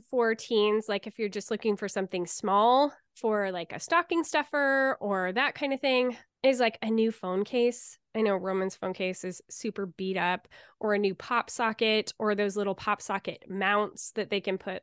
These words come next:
like, I have one on my mirror in my bathroom so I can watch YouTube or whatever while I'm doing my makeup,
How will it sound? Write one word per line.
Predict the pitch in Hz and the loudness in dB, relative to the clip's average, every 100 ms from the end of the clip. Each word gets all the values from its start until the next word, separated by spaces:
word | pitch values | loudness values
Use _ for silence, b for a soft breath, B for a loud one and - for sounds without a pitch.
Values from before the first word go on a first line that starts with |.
| - | -10
like, | 175 175 - b b b b b _ - | -10 -10 -18 b b b b b _ -4
I | 233 | 0
have | 240 233 | 0 2
one | 226 220 | 4 4
on | |
my | 190 190 | 2 0
mirror | 185 196 196 208 - - | 0 0 0 -2 -8 -4
in | 220 | 0
my | 196 | 0
bathroom | 185 185 - 208 208 | 0 -2 0 0 0
so | 214 | 0
I | 185 | -2
can | 185 185 180 | 0 -2 0
watch | 180 180 - - - _ _ | -2 -2 -6 -10 -10 _ _
YouTube | 269 302 196 180 | -4 -2 -2 -4
or | 175 | -4
whatever | 175 180 175 175 175 | -4 -4 -4 -6 -6
while | 180 180 185 | -2 0 2
I'm | 180 180 180 180 - | 0 0 -4 -8 -6
doing | 185 175 | -4 -4
my | 170 | -6
makeup, | 170 - - | -8 -10 -14